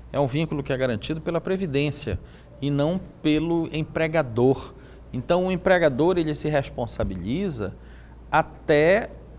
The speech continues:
o tempo de seu contrato. Mas vamos supor que no último mês a empregada, eh, entrou de licença maternidade. O procedimento é normal, os primeiros quinze dias são de responsabilidade do empregador, o resto da Previdência Social.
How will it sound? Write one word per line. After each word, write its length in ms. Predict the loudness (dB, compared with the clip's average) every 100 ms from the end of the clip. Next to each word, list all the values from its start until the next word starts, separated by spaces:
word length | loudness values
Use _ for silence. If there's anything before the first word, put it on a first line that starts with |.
| -10
o 100 | -8
tempo 480 | -8 -2 0 0 -4
de 80 | -4
seu 220 | -2 -2
contrato. 580 | -2 0 2 2 0 -8
Mas 160 | -6 -4
vamos 220 | -4 -4
supor 320 | -4 -2 -2
que 80 | -2
no 100 | -2
último 260 | -2 -2
mês 400 | 0 2 0 -2 -16 -20 -20 -20 -6
a 80 | -4
empregada, 880 | -2 0 2 6 6 6 4 2 -2 -6
eh, 460 | -4 -2 0 0 -2
entrou 260 | -4 -4 -4
de 60 | -4
licença 420 | -8 -8 -8 -6
maternidade. 800 | -6 -6 -6 -4 -4 -6 -12 -18 -20 -20 -20 -20 -18
O 40 | -6
procedimento 640 | -4 -2 -2 -2 -4 -4
é 40 | -2
normal, 320 | 0 0 -2
os 100 | -4
primeiros 380 | -4 -2 -2 -4
quinze 260 | -6 -6
dias 300 | -4 -4 -4
são 120 | -4
de 60 | -2
responsabilidade 920 | -2 -4 -6 -4 -4 -2 -2 -4 -6 -14 -6
do 140 | -2
empregador, 600 | -2 0 0 2 2 2 -2 -18 -10 -2
o 100 | 2
resto 440 | 4 4 -2 -8
da 180 | -2 -2
Previdência 580 | 0 -2 0 -2 -2 -2
Social. 500 | -2 4 6 4